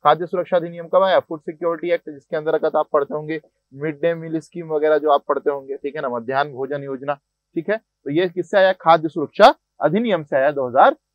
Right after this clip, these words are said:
बारह के अंदर, ठीक। अगला, संवैधानिक प्रावधान के अंतर्गत अनुच्छेद इक्कीस में प्राण और दैहिक स्वतंत्रता के अधिकार के तहत रोजगार का अधिकार भी तो है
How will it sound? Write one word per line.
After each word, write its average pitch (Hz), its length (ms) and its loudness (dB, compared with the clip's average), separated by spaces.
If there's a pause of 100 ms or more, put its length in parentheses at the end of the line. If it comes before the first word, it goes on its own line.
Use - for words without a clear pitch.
बारह 113 260 0
के 123 120 -10
अंदर, - 260 -12
ठीक। 147 260 -10 (280)
अगला, 139 220 2 (640)
संवैधानिक 190 440 -2
प्रावधान 180 360 -2
के 190 80 -4
अंतर्गत 175 360 -6 (120)
अनुच्छेद 156 440 -6
इक्कीस 175 400 -8
में 180 100 -10
प्राण 165 280 0
और 180 140 -2
दैहिक 151 260 -4
स्वतंत्रता 156 400 -12
के 156 120 -8
अधिकार 143 320 -4
के 147 100 -8
तहत 143 260 -8
रोजगार 120 460 -4
का 170 140 -6
अधिकार 127 340 -2
भी 120 80 -10
तो 120 140 -6
है 165 220 4